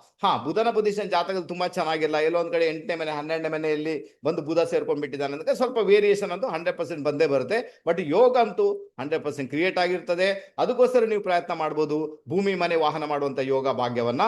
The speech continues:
ನೀವು ಹಂಡ್ರೆಡ್ ಪರ್ಸೆಂಟ್ ಪಡ್ಕೋಬಹುದು. ಇನ್ನು ಇಲ್ಲಿ ದೊಡ್ಡ ಮಟ್ಟಿಗೆ ಇನ್ಫ್ಲುಯೆನ್ಸ್ ಅನ್ನ ಕ್ರಿಯೇಟ್ ಮಾಡೋದು ಗುರುವಿನ ದೃಷ್ಟಿ. ಗುರು ಏನ್ ಮಾಡ್ತಾನೆ, ತನ್ನ ಒಂದು ಐದನೇ ದೃಷ್ಟಿಯಿಂದ ಪಂಚಮದ ಭಾವವನ್ನು ನೋಡ್ತಾನೆ.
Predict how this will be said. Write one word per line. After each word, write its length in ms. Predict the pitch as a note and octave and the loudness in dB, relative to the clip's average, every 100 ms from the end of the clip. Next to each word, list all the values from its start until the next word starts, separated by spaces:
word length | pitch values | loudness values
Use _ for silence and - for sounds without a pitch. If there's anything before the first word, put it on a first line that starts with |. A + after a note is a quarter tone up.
| A#3 C3 | 0 -4
ನೀವು 240 | A#2+ E3 | -2 0
ಹಂಡ್ರೆಡ್ 380 | A3+ A#2+ A#2+ D#3 | -2 -2 -2 -2
ಪರ್ಸೆಂಟ್ 320 | A2+ - F#3+ | -2 -6 -4
ಪಡ್ಕೋಬಹುದು. 800 | A#3 G#3 A3 F3 D3+ D3 D3 - _ _ _ - | -4 2 2 4 2 0 -4 -16 _ _ _ -6
ಇನ್ನು 220 | B3+ B3+ | -2 4
ಇಲ್ಲಿ 480 | B3 B3 C4+ B3 - _ - | 4 2 -10 -12 -16 _ -18
ದೊಡ್ಡ 200 | F#3+ F#3+ A#3 | -14 -4 -2
ಮಟ್ಟಿಗೆ 240 | G#3+ A#3 | -2 2
ಇನ್ಫ್ಲುಯೆನ್ಸ್ 340 | - G#3 A3 G#3+ | 2 4 0 2
ಅನ್ನ 140 | G#3 | 0
ಕ್ರಿಯೇಟ್ 400 | G3+ F#3+ G#3 G3+ | 2 4 4 4
ಮಾಡೋದು 380 | G3 F#3 A3+ A3+ | 0 4 4 4
ಗುರುವಿನ 480 | D3 D#3+ G#3 G#3 F#3 | 0 -2 0 0 0
ದೃಷ್ಟಿ. 560 | D3 C#3+ C3+ A2 G#2 | -2 -8 -6 -6 -2
ಗುರು 200 | D3+ A3 | 2 6
ಏನ್ 140 | A3 A3 | 6 6
ಮಾಡ್ತಾನೆ, 360 | G3+ G3+ G3+ | 2 2 0
ತನ್ನ 200 | G3 F3 | 0 0
ಒಂದು 200 | F#3 F#3 | 2 2
ಐದನೇ 280 | E3+ F3 G3 | 2 2 0
ದೃಷ್ಟಿಯಿಂದ 360 | F#3+ F3+ F#3 F3 | 0 -2 -2 0
ಪಂಚಮದ 460 | D#3+ D3+ G3 F3 | 0 0 -2 0
ಭಾವವನ್ನು 480 | E3+ E3 E3 E3 D#3+ | 4 6 6 4 2
ನೋಡ್ತಾನೆ. 580 | D#3 C#3+ D3 D3 - | 0 0 0 -2 -8